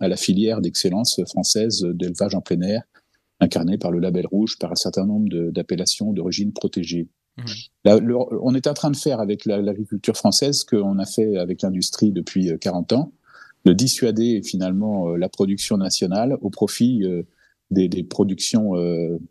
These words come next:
Speaker 1: exotiques. Et on est en train de, de régler le problème de pouvoir d'achat des Français en important, euh, de la nourriture de mauvaise qualité, euh, de produits de, de pays tiers, euh, le Brésil, euh, euh, le, l'Ukraine, euh, on a, on a des volailles à bas coût, euh,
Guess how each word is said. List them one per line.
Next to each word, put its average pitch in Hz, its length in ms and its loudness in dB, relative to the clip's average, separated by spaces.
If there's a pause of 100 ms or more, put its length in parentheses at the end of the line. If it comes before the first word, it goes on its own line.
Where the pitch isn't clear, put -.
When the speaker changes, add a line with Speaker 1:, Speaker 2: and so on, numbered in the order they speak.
(140)
Speaker 1:
exotiques. 98 760 -2 (220)
Et 98 220 4
on 101 100 2
est 104 140 0
en 113 60 0
train 110 240 -2
de, 92 300 -2 (460)
de 98 80 8
régler 139 300 4
le 131 60 -4
problème 113 320 2
de 101 80 -2
pouvoir 127 300 -2
d'achat 117 260 -2
des 101 80 -2
Français 127 560 0
en 110 140 -2
important, 131 580 0
euh, 92 280 0
de 95 140 -2
la 104 100 2
nourriture 110 360 0
de 107 80 0
mauvaise 110 260 -2
qualité, 104 500 0 (420)
euh, 90 180 4
de 95 120 0
produits 98 420 2
de, 98 180 0
de 95 120 -2
pays 104 260 2
tiers, 98 420 -2
euh, 85 160 0
le 92 140 0
Brésil, 95 560 0
euh, 85 260 -2 (760)
euh, 87 520 -2
le, 85 340 -6
l'Ukraine, 98 520 2
euh, 85 420 2 (160)
on 92 120 0
a, 87 160 -2
on 92 40 -6
a 92 80 -2
des 95 120 0
volailles 95 420 0
à 85 160 -4
bas 95 140 0
coût, 117 360 0
euh, 85 300 0